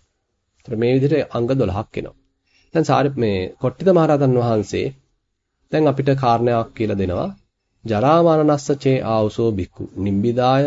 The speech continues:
විරාගාය නිරෝධාය ධම්මං දේසේති ධම්ම කතිකෝ බික්ඛූති අලං වචනාය." ඉතින් යම්ස කෙනෙක් මේ ජරා මරණ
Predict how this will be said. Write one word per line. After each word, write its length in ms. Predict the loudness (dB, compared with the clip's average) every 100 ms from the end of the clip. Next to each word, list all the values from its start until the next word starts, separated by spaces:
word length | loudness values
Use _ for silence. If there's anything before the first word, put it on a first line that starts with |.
| 0
විරාගාය 680 | 0 0 0 0 2 2
නිරෝධාය 640 | 0 0 0 0 -2 -2 -2
ධම්මං 400 | -2 -2 0 0
දේසේති 540 | 0 0 0 -4 -2 -2 -2
ධම්ම 340 | -4 -2 2 0
කතිකෝ 440 | 0 -4 -2 0 0
බික්ඛූති 520 | -2 -6 -4 -2 -2 -2
අලං 240 | -2 0
වචනාය." 460 | -2 -4 -8 -8 -14 -20 _ _ _ _ _
ඉතින් 240 | _ -2 0
යම්ස 200 | 0 -2
කෙනෙක් 360 | 2 4 2 -2 -20 _ _ _ _ _ -2
මේ 180 | 0 2
ජරා 400 | 0 -2 2 2
මරණ 360 | 4 4 4